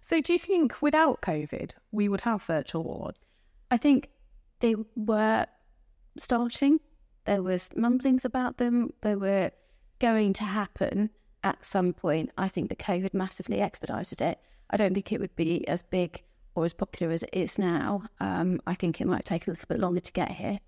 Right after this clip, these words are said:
Speaker 2: I think we might have got here eventually, um, but under covid, it might have looked very, very different to it, what it does now.
Speaker 1: Yeah. And so does every hospital have a virtual ward?
Speaker 2: Um, they should do eventually. Um, it's something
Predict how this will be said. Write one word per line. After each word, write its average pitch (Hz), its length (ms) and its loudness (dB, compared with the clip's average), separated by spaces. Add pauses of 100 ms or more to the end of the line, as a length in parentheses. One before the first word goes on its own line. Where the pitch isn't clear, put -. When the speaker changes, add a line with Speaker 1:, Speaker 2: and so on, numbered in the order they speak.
(600)
Speaker 2:
I 196 60 -14
think - 140 -4
we 180 80 0
might 190 180 2
have - 100 -4
got - 140 -2
here 175 140 -4
eventually, 175 560 0 (220)
um, 180 340 0 (120)
but - 180 -4 (180)
under 196 200 0
covid, 175 320 -2
it - 100 -2
might 175 200 2
have - 200 -4 (280)
looked - 180 -6
very, 170 200 -2
very 165 180 -4
different 185 280 -4
to 185 80 -4
it, 185 100 -4 (380)
what - 100 -2
it - 80 -4
does 190 180 -4
now. 180 200 -2 (280)
Speaker 1:
Yeah. 190 360 0 (420)
And 254 140 4
so 320 100 4
does 277 220 -2
every 247 320 2
hospital 170 560 -4
have 175 280 -2
a - 80 -2
virtual 180 380 -2
ward? 208 400 2 (180)
Speaker 2:
Um, 220 280 4
they 220 160 0
should 214 240 -4
do 302 200 2 (220)
eventually. 208 640 2 (160)
Um, 190 480 2
it's - 180 -4
something 185 500 -2